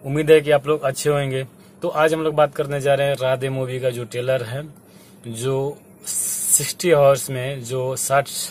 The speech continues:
घंटे में जो record है, जो अच्छी खासी चला हुआ है और मिला भी हुआ है like and dislike, उसके बारे में आज बा-, बात करने जा रहे हैं।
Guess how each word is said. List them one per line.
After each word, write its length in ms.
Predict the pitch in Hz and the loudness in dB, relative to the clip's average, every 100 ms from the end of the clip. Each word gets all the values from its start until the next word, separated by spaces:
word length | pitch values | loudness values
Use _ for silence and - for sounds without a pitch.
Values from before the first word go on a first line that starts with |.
| - - 113 | -12 -20 -12
घंटे 380 | 107 127 139 | -8 -4 -2
में 360 | 131 123 127 117 | -2 -4 -8 -10
जो 100 | 113 | -8
record 420 | 120 117 127 127 | -6 0 2 2
है, 140 | 120 120 | 2 -2
जो 180 | 120 | -6
अच्छी 400 | 139 - 123 - | -8 -6 -6 -6
खासी 380 | 147 139 127 127 | -4 -4 -4 -6
चला 240 | 117 127 131 | -6 -2 0
हुआ 300 | 135 123 120 | 0 0 -2
है 80 | |
और 420 | 135 120 120 117 - - - - - - - | -4 -4 -4 -4 -8 -16 -20 -18 -18 -20 -16
मिला 320 | 113 123 135 135 | -8 2 4 4
भी 160 | 131 | 0
हुआ 260 | 131 131 131 | -2 2 4
है 80 | 127 | 4
like 340 | 120 120 123 - - - | 2 0 -2 -12 -18 -10
and 140 | 117 | -8
dislike, 500 | 113 117 123 113 123 - - | -6 -6 -6 -6 -8 -14 -16
उसके 280 | 139 - 151 | -10 -6 -2
बारे 200 | 131 131 | 0 0
में 80 | 131 | -2
आज 140 | 120 | -6
बा-, 340 | 120 123 - 117 | -4 -6 -6 -4
बात 220 | 117 110 | -4 -4
करने 240 | 117 110 | -6 -6
जा 160 | 107 107 | -4 -6
रहे 120 | 101 | -6
हैं। 260 | 95 101 | -14 -16